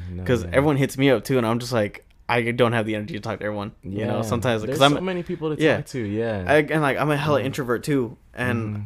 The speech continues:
Speaker 2: like, I'm that type of dude who, like, goes to a party for fifteen minutes, and I'm like, "All right, I wanna go home now,"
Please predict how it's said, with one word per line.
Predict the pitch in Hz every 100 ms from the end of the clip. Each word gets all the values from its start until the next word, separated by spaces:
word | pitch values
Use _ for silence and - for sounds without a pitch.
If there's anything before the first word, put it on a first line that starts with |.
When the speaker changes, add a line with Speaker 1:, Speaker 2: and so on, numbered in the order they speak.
| 98
Speaker 2:
like, | 120 120 104 - _ _ - _ _ 147
I'm | 180
that | 208
type | 208 196
of | 170
dude | 202
who, |
like, | 165 117
goes | 143
to | 151
a |
party | 127 143 123
for |
fifteen | 143 131 131
minutes, | 131 117 123
and |
I'm | 123
like, | 117 -
"All | 107
right, | 101
I | 98
wanna | 98
go | 98 98
home | 92 92
now," | 92